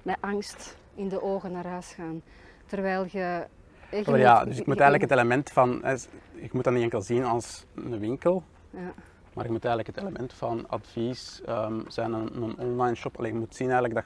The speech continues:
Speaker 2: je ook andere capaciteiten opbouwt
Speaker 1: Ja.
Speaker 2: dan enkel je winkel.
Speaker 1: Ja.
Speaker 2: Want enkel je winkel, dat gaat niet stand houden. Dat
Speaker 1: Ja.
Speaker 2: kan ik u nu al zeggen.
Speaker 1: Ja. Daar is het einde van onze wandeling.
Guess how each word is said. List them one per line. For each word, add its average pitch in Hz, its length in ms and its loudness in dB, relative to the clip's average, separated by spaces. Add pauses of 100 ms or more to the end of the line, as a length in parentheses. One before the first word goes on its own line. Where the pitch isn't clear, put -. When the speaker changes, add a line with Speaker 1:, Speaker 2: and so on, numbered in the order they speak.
(100)
Speaker 2:
je 120 60 -6
ook - 140 -20
andere 131 500 0 (600)
capaciteiten 113 720 -8
opbouwt 120 440 -6
Speaker 1:
Ja. - 140 -12
Speaker 2:
dan 110 200 -6
enkel 117 240 -2
je 101 160 -2
winkel. 104 300 -8 (180)
Speaker 1:
Ja. 190 100 -14 (600)
Speaker 2:
Want - 160 -6
enkel 120 300 0
je 110 60 0
winkel, 120 340 -2
dat 110 120 -8
gaat 110 120 -6
niet 101 120 -4
stand 101 280 -12
houden. 95 380 -12
Dat 95 100 -10
Speaker 1:
Ja. - 60 -10
Speaker 2:
kan 101 80 -6
ik 98 80 -12
u 107 60 -6
nu 101 100 -6
al 98 120 -8
zeggen. 101 240 -14 (180)
Speaker 1:
Ja. 185 160 -14 (2000)
Daar 196 360 -4 (1300)
is 190 120 -12
het - 140 -14
einde 202 280 -4
van 196 160 -10
onze 185 260 -8
wandeling. 170 480 -8